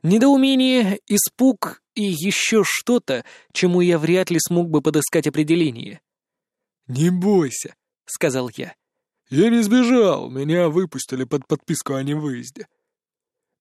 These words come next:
Это обстоятельство, наверное, не очень его успокоило,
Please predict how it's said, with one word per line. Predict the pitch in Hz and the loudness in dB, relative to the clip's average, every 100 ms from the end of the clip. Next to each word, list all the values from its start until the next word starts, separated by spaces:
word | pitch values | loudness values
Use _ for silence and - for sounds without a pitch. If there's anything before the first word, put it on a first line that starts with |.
| - | 0
Это | 220 226 | 2 2
обстоятельство, | 220 214 180 214 214 - 190 | 2 2 4 4 2 0 2
наверное, | 185 185 247 226 226 | 4 4 4 4 4
не | 214 208 | 4 4
очень | 269 285 254 | 4 2 2
его | 233 254 | 2 4
успокоило, | 269 - 233 - 233 226 135 127 - | 2 2 -4 -2 0 2 0 -4 -14